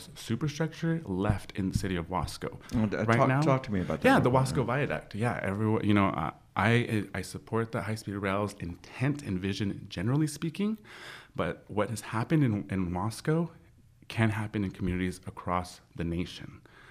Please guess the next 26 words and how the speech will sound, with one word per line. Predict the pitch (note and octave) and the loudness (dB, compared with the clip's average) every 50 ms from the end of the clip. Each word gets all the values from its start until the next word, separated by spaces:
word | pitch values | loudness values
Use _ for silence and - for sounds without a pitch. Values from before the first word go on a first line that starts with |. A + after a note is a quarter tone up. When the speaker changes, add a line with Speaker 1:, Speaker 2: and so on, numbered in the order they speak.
| - - - | -20 -12 -6
Speaker 1:
when | F#2 F2 D#2+ E2 D#2+ - D2+ - | -4 -2 0 0 -2 -4 -6 -8
high-speed | - F#2 E2+ - - E2+ | -8 -6 -6 -4 -4 -2
rail | F2 D#2+ D#2 | -2 -2 -2
comes | - - D2+ D#2 - | -2 -6 -6 -8 -8
through. | - - F#2 D#2+ - - - - - - - | -8 -6 -6 -6 -6 -8 -14 -20 -20 -10 -6
And | G2 F#2 | -2 0
let | F#2+ | 0
me | G2+ G2 | 0 0
tell | - - G2 | -2 -2 -2
you | F#2+ F#2 | -2 -2
why. | E2+ E2+ - - - _ - - - _ _ - _ _ _ - - - - | -4 -6 -10 -14 -20 _ -20 -20 -20 _ _ -20 _ _ _ -10 -10 -4 0
Because | B2 A2 - - G#2+ F#2 F2 E2+ - - - - - - - - - - | 0 0 2 2 0 0 0 -2 -4 -10 -16 -20 -20 -20 -18 -16 -6 0
they | G#2 G#2+ C3+ D#3+ | 2 4 4 4
felt | C#3+ - - - G2+ G#2 G#2 - - - - - - - - - - - - - | 2 -2 -6 -4 0 0 2 0 0 -4 -12 -18 -18 -18 -20 -20 -20 -20 -6 -2
that | G2+ E2 F2+ - - - - - - F#2 | -2 0 0 -2 -4 -12 -16 -12 -6 -4
an | F#2 F2+ | -2 -2
initial | E2+ F2+ F#2 A2 - - D#3 | 0 0 -2 -2 -2 0 2
investment | D#3 D3+ C3 A2+ - - G2 E2+ | 2 2 2 2 0 -2 -4 -4
of | E2+ | -4
ten | - - G2+ G2 | -4 -4 0 2
million | G2+ A#2 C3 C3+ | 4 6 6 6
dollars | C3 A#2+ G#2+ G#2 G2+ G2+ - | 6 6 4 4 2 0 -4
to | - | -8
help | G2 - - E2+ - - | -6 -4 -2 -4 -2 -2
relo-, | G2 G2 A2 A2 A2+ B2 A#2+ - | 0 0 2 2 2 0 0 0
lo-, | G#2 G2 G#2+ A2+ | 2 2 2 2